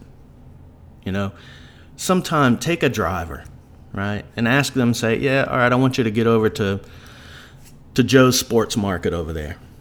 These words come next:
All right, how you gonna go if you get a fire call?" "Well, I'm gonna go this way, this way." "All right, well, now that road's blocked."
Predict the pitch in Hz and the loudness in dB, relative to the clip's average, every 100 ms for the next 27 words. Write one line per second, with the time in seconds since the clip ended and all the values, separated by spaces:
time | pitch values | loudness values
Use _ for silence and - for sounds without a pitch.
0 | - 110 95 92 - 143 139 131 117 104 | -10 -6 -4 -4 0 2 4 4 2 2
1 | 101 98 98 98 90 85 85 71 - 95 | 0 -2 -4 -4 -4 -6 -8 -8 -12 -10
2 | 175 175 170 139 113 107 113 113 117 107 | -4 0 2 2 4 2 2 0 -2 -2
3 | 98 - 90 - 117 107 113 113 110 127 | -4 -6 -8 -4 -4 -2 0 -2 2 2
4 | 131 120 104 113 104 95 80 78 - - | 4 2 2 0 0 -4 -10 -12 -14 -20